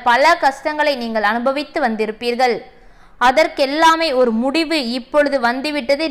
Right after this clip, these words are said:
நெருங்கிவிட்டது என்று சொல்லலாம். இனிமேல் உங்களுடைய சொந்த தொழில் வாழ்க்கை மிகப்பெரிய அளவில் முன்னேற்றத்தை அடைந்து அதில் மிகப்பெரிய அளவில் லாபம் காத்து கொண்டு இருக்கிறது கன்னி ராசி அன்பர்களே.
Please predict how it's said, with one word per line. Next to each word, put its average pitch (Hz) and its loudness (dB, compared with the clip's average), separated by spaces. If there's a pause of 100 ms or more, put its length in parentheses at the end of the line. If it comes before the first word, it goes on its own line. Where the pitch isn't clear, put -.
நெருங்கிவிட்டது 277 -2
என்று 226 -2
சொல்லலாம். 233 0 (180)
இனிமேல் 294 -4
உங்களுடைய 254 0 (100)
சொந்த 294 -2
தொழில் 262 -2
வாழ்க்கை 247 0 (680)
மிகப்பெரிய 302 0 (100)
அளவில் 277 0
முன்னேற்றத்தை 302 -2 (120)
அடைந்து 262 0 (140)
அதில் 254 -4
மிகப்பெரிய 285 -2 (100)
அளவில் 269 -2
லாபம் 302 2
காத்து 262 0
கொண்டு 254 -4
இருக்கிறது 262 -2 (180)
கன்னி 269 -2
ராசி 233 0 (140)
அன்பர்களே. 226 0